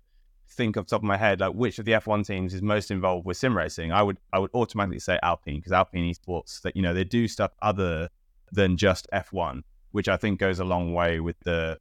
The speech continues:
with the sim racing community. And of course, you're intrinsically aligned now with,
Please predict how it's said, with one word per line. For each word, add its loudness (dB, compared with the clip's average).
with -2
the -2
sim 0
racing -2
community. -2
And 0
of -6
course, -2
you're 2
intrinsically -2
aligned 0
now -2
with, -4